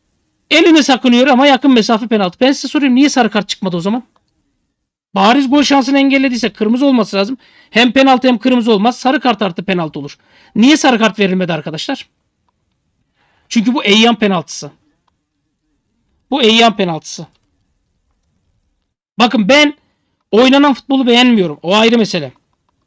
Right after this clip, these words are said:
Ama haklıya hakkını teslim edeceksin. Haklıya hakkını teslim edeceksin. Burada varın karışmaması lazımdı. Bu penaltı haksız bir penaltı. Yine devam edeyim. Yine devam edeyim.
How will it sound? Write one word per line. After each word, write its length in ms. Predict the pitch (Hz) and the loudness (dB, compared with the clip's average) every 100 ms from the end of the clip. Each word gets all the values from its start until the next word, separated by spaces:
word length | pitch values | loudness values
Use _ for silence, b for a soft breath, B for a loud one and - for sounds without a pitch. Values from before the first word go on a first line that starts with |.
| _ _ - - | _ _ -14 -2
Ama 300 | 208 233 156 | 0 2 0
haklıya 420 | 180 - 233 233 | -2 -2 0 2
hakkını 260 | 214 214 220 | 0 -2 -2
teslim 300 | 208 202 208 | -4 -4 -4
edeceksin. 400 | 160 160 - 147 _ _ - B B - | -4 -8 -14 -16 _ _ -20 B B -4
Haklıya 600 | 208 208 - 269 302 262 | -2 -2 -2 2 4 4
hakkını 360 | 285 - 294 | 2 2 0
teslim 300 | 262 233 269 | 0 0 0
edeceksin. 440 | 220 185 170 - - _ b b b | 0 -2 -6 -12 -18 _ b b b
Burada 260 | 226 262 269 | 0 2 4
varın 200 | 269 277 | 4 2
karışmaması 540 | 247 233 240 208 185 | 0 0 -2 -2 -2
lazımdı. 360 | 175 160 160 170 | -6 -6 -6 -8
Bu 120 | 220 | -2
penaltı 460 | 240 254 247 - 233 | 0 2 0 -2 -4
haksız 400 | 202 - 233 180 | -4 -6 -8 -8
bir 60 | |
penaltı. 440 | 185 165 147 - 139 _ _ _ b b b b - | -6 -6 -8 -12 -20 _ _ _ b b b b -2
Yine 220 | 381 311 | 2 4
devam 240 | 277 247 | 4 4
edeyim. 280 | 208 208 262 _ _ _ _ _ _ _ B B B B _ - | 2 0 -4 _ _ _ _ _ _ _ B B B B _ -6
Yine 240 | 185 233 208 | 0 0 2
devam 260 | 196 180 | 0 0
edeyim. 280 | 165 180 | -4 -6